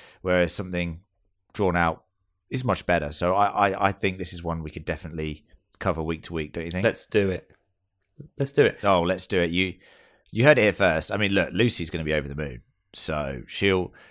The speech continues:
Speaker 1: she'll be doing s-, just maybe a solo podcast on it, um,
Speaker 2: Well,
Speaker 1: that me and Gaz can chip
Speaker 2: yeah,
Speaker 1: in.
Speaker 2: I, I mean, I'm saying let's do it. I'm by no means committing myself a hundred percent full time to this. So,
Speaker 1: Mm,
Speaker 2: um,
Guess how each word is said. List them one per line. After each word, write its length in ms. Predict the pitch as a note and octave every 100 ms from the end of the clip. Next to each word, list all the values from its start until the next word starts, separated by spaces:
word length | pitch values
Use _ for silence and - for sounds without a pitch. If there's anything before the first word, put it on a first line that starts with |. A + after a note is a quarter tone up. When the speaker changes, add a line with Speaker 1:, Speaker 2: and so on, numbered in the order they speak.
| -
Speaker 1:
she'll 240 | - C3+
be 100 | A2
doing 240 | G2+ F#2+ F2
s-, 280 | - - -
just 420 | - F2 - - - E2
maybe 200 | G2+ F#2
a 40 | D#2+
solo 400 | - G#2 F2+ D#2
podcast 560 | D2+ D2 C#2 C#2+ -
on 140 | C#2 D2+
it, 100 | - _ - - _ _ -
um, 160 | E2+
Speaker 2:
Well, 240 | C#3 C#3 C3+
Speaker 1:
that 160 | -
me 80 | F2+
and 80 | E2
Gaz 220 | E2 E2+
can 120 | -
chip 140 | D#2+ C3+
Speaker 2:
yeah, 200 | C3+ G#2+
Speaker 1:
in. 40 |
Speaker 2:
I, 360 | A2 A#2 F2+ F2
I 20 |
mean, 180 | A#2 A2+
I'm 120 | A2+
saying 260 | - B2 G#2+
let's 220 | G#2 -
do 180 | A2+ G2
it. 160 | E2+ -
I'm 160 | G2
by 220 | F#2 G#2+ F#2+
no 240 | G2 F#2+
means 420 | F#2 F2+ F#2 -
committing 360 | - G2 G2 F2+
myself 380 | F2 - F#2 F2
a 60 |
hundred 280 | F#2 F#2 -
percent 380 | - - F#2 -
full 220 | - F2+
time 240 | - F#2 F2+
to 120 | -
this. 200 | F2 -
So, 300 | - G2+ F2+
Speaker 1:
Mm, 520 | G2 G2+ F2+ E2 D#2
Speaker 2:
um, 320 | F#2+ F#2+ F#2